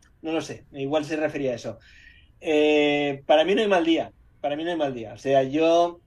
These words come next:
yo no me dedico profesionalmente a la fotografía, esto es un hobby, y, y yo cuando voy de sesión voy a divertirme, voy a relajarme, voy a, a pasarlo bien, a que todo el equipo lo pase bien, y no hay mal día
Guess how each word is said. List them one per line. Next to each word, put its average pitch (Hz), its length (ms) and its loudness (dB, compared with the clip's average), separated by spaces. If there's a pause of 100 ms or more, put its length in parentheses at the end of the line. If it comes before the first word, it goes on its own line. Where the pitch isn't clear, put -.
(220)
yo 151 340 -6
no 165 160 -4
me 160 120 -2
dedico 151 280 -6
profesionalmente 139 540 -8
a - 20 0
la 127 60 0
fotografía, - 580 -6 (400)
esto 147 160 -12
es 135 80 -8
un 135 120 -6
hobby, 139 380 -6 (600)
y, 139 580 -2
y 139 160 -2
yo 156 160 0
cuando 175 320 2
voy 160 220 0
de 151 100 -4
sesión 160 680 -4
voy 139 220 -4
a 135 40 -4
divertirme, 139 560 -6
voy 139 160 -4
a 127 60 -2
relajarme, 131 760 -8
voy 120 280 -10
a, 117 360 -6
a 123 140 -16
pasarlo 135 440 -2
bien, 139 400 -6
a 120 100 -10
que 120 120 -8
todo 151 120 -4
el 156 80 -2
equipo 151 300 -4
lo 135 100 -2
pase 127 240 -4
bien, 127 260 -8 (800)
y 147 200 0
no 151 100 2
hay 160 80 2
mal 156 180 4
día 120 260 -8